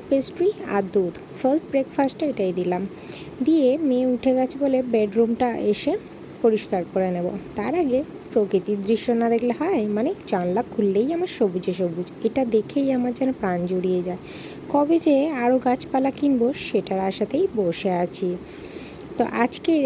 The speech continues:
একটা জায়গায় ইনভাইট আছে, তাই ব্লগটা একটু ছোট্ট করে হচ্ছে তোমাদের সাথে। তো শেয়ার করছি যতটুকু পারছি, একটু অ্যাডজাস্ট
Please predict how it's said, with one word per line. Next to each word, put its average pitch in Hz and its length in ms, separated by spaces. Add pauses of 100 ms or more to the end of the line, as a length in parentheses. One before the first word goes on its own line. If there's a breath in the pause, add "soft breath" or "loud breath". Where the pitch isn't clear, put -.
একটা - 240
জায়গায় 294 320
ইনভাইট 214 360 (100)
আছে, 185 160 (140)
তাই 311 160 (140)
ব্লগটা 247 400 (180)
একটু 320 180 (160)
ছোট্ট 349 360 (140)
করে 180 220
হচ্ছে 175 280 (100)
তোমাদের 180 400
সাথে। 185 240 (680 loud breath)
তো 233 60 (120)
শেয়ার 277 240 (100)
করছি 311 240 (100)
যতটুকু 285 400 (120)
পারছি, 269 400 (360)
একটু - 240
অ্যাডজাস্ট 208 420